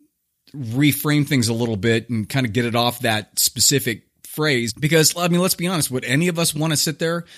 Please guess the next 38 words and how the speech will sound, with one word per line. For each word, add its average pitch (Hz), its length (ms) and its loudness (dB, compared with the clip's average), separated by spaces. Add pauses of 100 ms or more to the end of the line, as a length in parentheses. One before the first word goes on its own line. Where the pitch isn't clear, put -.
(180)
We 240 220 0
know 247 320 4
this. - 480 0 (240)
We 175 180 2
know 175 640 4 (240)
what 143 320 -4 (560)
cancer 170 640 0
is. 90 360 -4
We 143 160 2
know 170 300 2
what 139 280 -2
the - 60 -10
possibilities 139 760 0
are. 92 220 -4
Do 117 140 -2
we 156 180 0
need 220 300 4
to 240 60 0
hear 160 540 0 (120)
something 98 380 -2
like 80 240 -6
that 64 280 -10
is 104 120 -2
the 104 60 -6
question. 117 540 -2 (680)
So 202 160 -4
after 240 160 -2
the 156 80 2
meeting, 170 300 4
my 123 160 2
daughter 131 560 2 (220)
had 127 260 0
a 156 60 -2
bit 120 340 -2
of 160 80 0
a 151 60 -2
hard 175 260 0
time 165 400 0